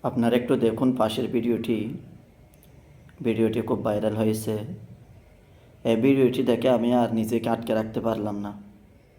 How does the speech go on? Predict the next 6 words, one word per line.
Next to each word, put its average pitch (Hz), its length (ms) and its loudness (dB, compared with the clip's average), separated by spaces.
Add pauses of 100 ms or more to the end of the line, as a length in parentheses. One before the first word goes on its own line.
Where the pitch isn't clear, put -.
(960)
আসলে 135 440 2 (280)
আমরা 117 380 2
কি 135 160 -2
মুসলিম 120 340 2 (440)
নাকি 123 260 2
অন্য 117 220 6